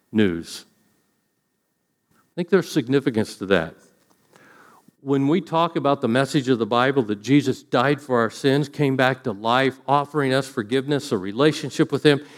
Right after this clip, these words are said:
and the promise of eternal life, that is good news. Guess what? You can't keep that to yourself. It's too good not to share. In overabundance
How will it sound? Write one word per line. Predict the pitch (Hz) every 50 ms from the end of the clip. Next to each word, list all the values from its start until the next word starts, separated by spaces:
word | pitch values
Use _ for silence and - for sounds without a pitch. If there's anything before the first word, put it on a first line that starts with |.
| - - -
and | 98 90
the | 90 -
promise | - - 151 143 156 185 208 196 - -
of | 147 120
eternal | 120 113 - - 151 139 135 127
life, | 127 131 147 160 165 147 - - _ _ _ _ _ _ _ _ _ _ _ _ _ _ _ _ _ _
that | 185 180 202 220
is | 233 226 180 - - - _ _ _ _
good | - 233 233 226 226 208 180 202
news. | 220 233 233 226 220 196 160 127 107 98 - - - - - _ _ _ _ _ _ _ _ _ _ _ _ _ _ _ _
Guess | - 220 214 - -
what? | 220 220 220 220 180 123 - _ _ - - _ _ _ _ _ _ _ _ _ _ _ _ _ _ _ _ -
You | 208 247 254 247 - - _ -
can't | - 262 285 285 277 247 277
keep | - 214 214 185 -
that | - 175 151 139 -
to | 147 131
yourself. | 127 131 120 - - 170 147 113 92 - - - -
It's | - 208 - - -
too | - - 262 247 196
good | - 240 233 233 190 175
not | 208 214 233 226 226 240 233 -
to | - 233 202
share. | - - 220 208 196 175 147 117 98 85 - - - - - _ _ _ _ _ _ _ _ _ _ _ _
In | 190 202 202 175
overabundance | - - 214 240 262 247 262 262 254 233 185 170 226 233 247 240 220 196 143 120 104 - - - - - -